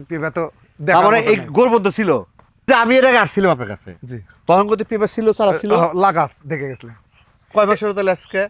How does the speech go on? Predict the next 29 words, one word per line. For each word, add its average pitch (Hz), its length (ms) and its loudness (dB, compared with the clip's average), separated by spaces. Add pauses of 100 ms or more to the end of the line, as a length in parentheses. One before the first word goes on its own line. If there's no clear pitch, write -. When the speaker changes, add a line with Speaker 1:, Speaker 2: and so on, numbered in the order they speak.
(440)
Speaker 1:
আট - 200 -2
মাস। 190 200 -4 (520)
Speaker 2:
দেখেন, 113 240 -6 (760)
আট - 240 0
মাসের 170 300 -2
মধ্যে 180 340 0 (260)
আমাকে 170 260 -2
সবচেয়ে 175 280 -4
ভালো 175 100 2
লাগছে, 175 180 -4 (240)
কি 156 60 -8
জানেন? 131 240 -2
Speaker 1:
জি। - 440 -20
Speaker 2:
যে 135 140 -6
আমি 147 160 -2
তো 196 100 0 (480)
ঢুকতে 165 220 -6
কিন্তু 214 160 -2
বললাম 135 300 -4 (100)
Speaker 1:
হুম। 123 100 -20 (200)
Speaker 2:
যে 160 120 -4 (720)
লাখ 170 260 -2
লাখ 254 180 -2
টাকা 254 160 -2
খরচ 214 280 -4
করে 202 220 0 (460)
বীজ 202 200 -2
নিয়ে 160 180 -6
আসে। 113 280 -10